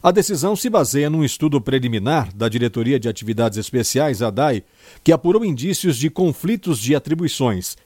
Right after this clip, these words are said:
entre a Controladoria Geral do Estado, C G E, e a Secretaria Executiva de Integridade e Governança, a sig. Segundo a diretora da adai, Monique Portela, as duas unidades são responsáveis pela mitigação de riscos de irregularidades.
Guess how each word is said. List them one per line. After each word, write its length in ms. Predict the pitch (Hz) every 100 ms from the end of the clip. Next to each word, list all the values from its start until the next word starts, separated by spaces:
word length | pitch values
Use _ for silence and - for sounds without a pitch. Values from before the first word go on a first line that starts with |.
| -
entre 360 | 131 127 123
a 40 | 104
Controladoria 840 | - 160 202 165 165 147 135 117
Geral 320 | 98 123 107
do 100 | 107
Estado, 460 | 147 - 151 170 123
C 180 | - 120
G 140 | 101
E, 220 | 104 175 - _ - -
e 140 | 120
a 60 | 156
Secretaria 680 | - 208 202 196 160 147 147
Executiva 600 | 123 120 123 - 160 143
de 140 | 139
Integridade 800 | 180 175 147 117 98 143 143 147
e 60 | 143
Governança, 800 | 160 160 131 131 156 113 110 -
a 100 | 120
sig. 480 | 107 - 170 117 - _ _ -
Segundo 420 | - 214 220 240 196
a 120 | 147
diretora 500 | 127 139 - 127 113
da 120 | 131
adai, 280 | 110 143 165
Monique 380 | 117 110 110 98
Portela, 560 | 135 107 156 147 104 - _ _ -
as 160 | 160
duas 300 | 123 254 143
unidades 640 | 131 98 127 123 95 - - -
são 240 | - 175 156
responsáveis 760 | 196 - 185 - 165 175 156
pela 240 | - 143 113
mitigação 720 | 131 156 160 131 113 - 180
de 160 | 127
riscos 560 | 104 135 196 - 143 110
de 200 | 107 180
irregularidades. 1040 | 113 165 165 175 175 127 113 90 87 -